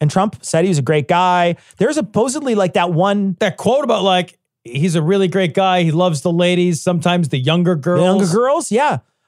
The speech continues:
Speaker 1: I like those <laughs> younger girls. Like, what the fuck?
Speaker 2: Fuck, uh, you
Speaker 1: What? But also,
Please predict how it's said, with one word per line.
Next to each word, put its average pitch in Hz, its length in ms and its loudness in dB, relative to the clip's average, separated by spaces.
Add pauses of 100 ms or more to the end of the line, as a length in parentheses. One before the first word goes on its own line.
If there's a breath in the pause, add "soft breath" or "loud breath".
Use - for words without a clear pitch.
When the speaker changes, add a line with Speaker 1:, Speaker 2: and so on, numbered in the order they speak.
Speaker 1:
I 175 60 2
like 208 160 0
those 147 200 0
<laughs> 117 100 0
younger 180 220 2
girls. 190 160 2
Like, 131 180 -4
what 127 340 -2
the 131 100 -2
fuck? 135 580 0
Speaker 2:
Fuck, 127 80 -14 (180)
uh, 147 320 0
you 151 140 -2
Speaker 1:
What? 143 320 0 (440)
But 247 260 -2
also, 247 460 0